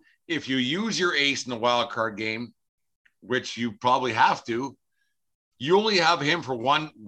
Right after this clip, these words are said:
for one game in the, in the, in the N L D S if you do win that game. So it, it adds to everything. Like, it, it's, it's, it's, it's, it is interesting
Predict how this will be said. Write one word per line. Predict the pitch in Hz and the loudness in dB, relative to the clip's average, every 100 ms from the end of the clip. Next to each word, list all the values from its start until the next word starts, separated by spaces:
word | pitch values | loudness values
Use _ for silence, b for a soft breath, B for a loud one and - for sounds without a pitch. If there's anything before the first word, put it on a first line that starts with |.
| - | -10
for | 127 120 | -6 -4
one | 104 143 160 | 2 2 2
game | 127 156 151 135 | 0 0 0 -2
in | 123 | -6
the, | 107 - | -8 -8
in | 123 | -8
the, | 131 131 | -8 -6
in | 123 | -8
the | 127 | -6
N | 131 | -4
L | 127 117 | 0 0
D | 104 135 | 0 0
S | - - 110 | -2 -4 -8
if | |
you | 107 | -6
do | 127 180 | -2 -2
win | 370 | -4
that | 180 73 | -12 -12
game. | _ _ _ _ _ _ _ _ | _ _ _ _ _ _ _ _
So | - 165 175 | 0 4 4
it, | 180 175 | 2 0
it | 160 | 0
adds | 156 180 202 - | 4 4 2 -2
to | 165 | -2
everything. | 151 160 110 73 | -2 -4 -8 -10
Like, | 95 | -8
it, | 127 - | -8 -8
it's, | - 165 | -10 -8
it's, | 139 151 | -6 -6
it's, | 143 - | -8 -6
it's, | 156 - - | -6 -6 0
it | 196 | 2
is | 214 | 4
interesting | 170 160 113 - - | 2 0 -4 -8 -14